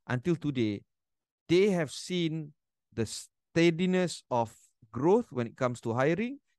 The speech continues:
and every single hiring is not based on macam, you know,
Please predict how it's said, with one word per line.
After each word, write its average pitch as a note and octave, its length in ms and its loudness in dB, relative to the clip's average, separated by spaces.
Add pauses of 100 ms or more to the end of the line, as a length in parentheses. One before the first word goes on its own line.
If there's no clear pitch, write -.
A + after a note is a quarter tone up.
and G2 160 -10
every F3+ 400 0
single D#3 320 -2
hiring C#3 640 0 (240)
is A#2+ 240 -6
not C#3+ 160 -2
based C#3 240 0
on A2+ 320 -2
macam, A2+ 320 -2 (160)
you A2+ 80 0
know, G#2+ 160 -2